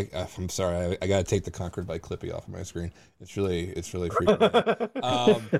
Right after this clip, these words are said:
Speaker 2: I see,
Speaker 1: Phil
Speaker 2: I see it sitting there, like, ready to drop it, and I'm like,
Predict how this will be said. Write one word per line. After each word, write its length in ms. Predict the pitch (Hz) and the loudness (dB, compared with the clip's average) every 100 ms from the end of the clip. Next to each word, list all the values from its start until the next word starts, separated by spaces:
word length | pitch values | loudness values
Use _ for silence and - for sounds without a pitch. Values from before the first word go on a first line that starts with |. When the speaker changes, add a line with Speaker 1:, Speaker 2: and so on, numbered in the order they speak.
| - | 2
Speaker 2:
I 100 | 123 | 0
see, 120 | - | 2
Speaker 1:
Phil 200 | 156 151 | 4 6
Speaker 2:
I 40 | 143 | 6
see 60 | 151 | 4
it 140 | 143 | 4
sitting 240 | 160 147 | 4 4
there, 160 | 127 120 | 4 4
like, 200 | 117 117 | 4 2
ready 260 | 120 123 131 | 2 4 4
to 120 | 117 | 4
drop 320 | 107 107 120 | 4 4 4
it, 180 | 101 98 | 0 0
and 120 | 107 | -2
I'm 100 | 104 | 0
like, 240 | 95 95 | -2 -2